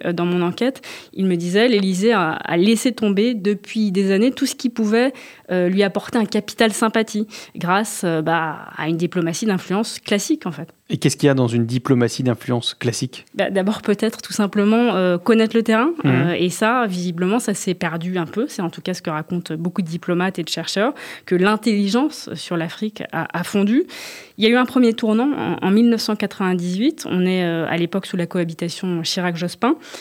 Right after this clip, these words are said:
Speaker 1: On supprime, euh, ce qu'on appelait à l'époque le ministère de l'Afrique, le ministère de la coopération, en fait, qui avait été, euh, créé sous De Gaulle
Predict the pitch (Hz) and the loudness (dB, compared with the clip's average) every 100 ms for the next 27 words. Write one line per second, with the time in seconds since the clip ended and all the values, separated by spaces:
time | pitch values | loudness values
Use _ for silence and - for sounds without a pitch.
0 | - - _ - 202 - 285 285 - 294 | -20 -20 _ -2 -2 4 2 2 2 6
1 | 302 277 - 180 170 175 - 202 190 185 | 6 2 0 0 0 -2 -4 0 0 0
2 | 226 190 214 - 196 180 226 240 - 247 | 0 2 0 -2 0 4 4 4 2 0
3 | 220 208 202 - 196 180 - 165 151 147 | 2 2 2 0 -6 -6 -8 -6 -6 -6
4 | 147 208 214 214 226 170 165 - 226 202 | 2 4 4 0 0 0 0 0 2 2
5 | 185 175 170 151 - _ 151 143 143 160 | 0 -4 -6 -8 -16 _ -12 -12 -8 -8
6 | 143 - - 190 185 - 180 175 196 302 | -8 -6 0 0 0 -2 0 2 4 4